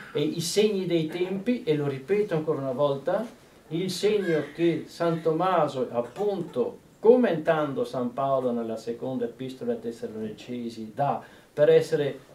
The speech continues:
l'ultimo segno sicuro prima dell'arrivo dell'anticristo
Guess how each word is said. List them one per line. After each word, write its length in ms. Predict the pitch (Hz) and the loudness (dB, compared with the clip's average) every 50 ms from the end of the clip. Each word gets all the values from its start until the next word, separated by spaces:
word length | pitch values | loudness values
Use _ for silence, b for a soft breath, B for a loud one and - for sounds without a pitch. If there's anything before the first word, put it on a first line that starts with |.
| - - | -12 -4
l'ultimo 520 | 135 208 262 262 - - 214 196 190 175 | 0 0 0 0 0 -4 -4 -4 -4 -4
segno 420 | - - 190 170 165 151 127 117 | -4 -2 -2 -2 0 0 -2 -2
sicuro 720 | 113 - - - 190 170 - - 254 254 233 196 170 156 - | -4 -4 -8 -8 -6 -6 -4 -2 2 2 4 4 4 2 2
prima 480 | - 170 185 202 214 202 190 175 165 | 0 -2 -2 0 0 0 0 0 -2
dell'arrivo 500 | 151 143 147 147 143 139 135 139 131 127 | -2 -2 -2 -2 -2 -2 -2 -2 -4 -4
dell'anticristo 1000 | 123 123 120 113 110 - 113 101 110 143 151 - - - 196 190 - - - - | -4 -2 -2 -4 -4 -6 -12 -12 -10 -10 -10 -10 -10 -10 -10 -10 -10 -14 -20 -20